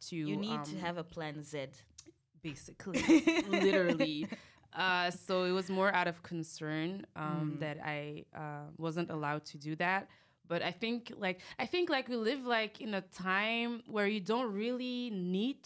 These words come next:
Speaker 1: to. I mean, it's always good to have, like, the education, but
Speaker 2: Yeah,
Speaker 1: I feel
Speaker 2: I
Speaker 1: like you
Speaker 2: agree.
Speaker 1: can you can really go for it. If you, you can go for anything if you really want to, but, like,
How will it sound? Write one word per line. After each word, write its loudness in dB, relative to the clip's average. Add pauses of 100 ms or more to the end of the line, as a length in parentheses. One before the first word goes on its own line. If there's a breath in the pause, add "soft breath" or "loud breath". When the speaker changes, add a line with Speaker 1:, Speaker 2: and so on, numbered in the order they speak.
Speaker 1:
to. 2 (180 loud breath)
I -2
mean, 2
it's -2
always 4
good -2
to -2
have, 2
like, 0
the -2
education, -4
but 2
Speaker 2:
Yeah, 2
Speaker 1:
I 0
feel 0
Speaker 2:
I 4
Speaker 1:
like 0
you -6
Speaker 2:
agree. -2
Speaker 1:
can -2 (320 soft breath)
you -12
can 4
really 2
go 8
for 0
it. 2
If -6
you, -10
you -4
can -2
go 2
for -2
anything -2
if -6
you 0
really 0
want 2
to, -6
but, -4
like, -2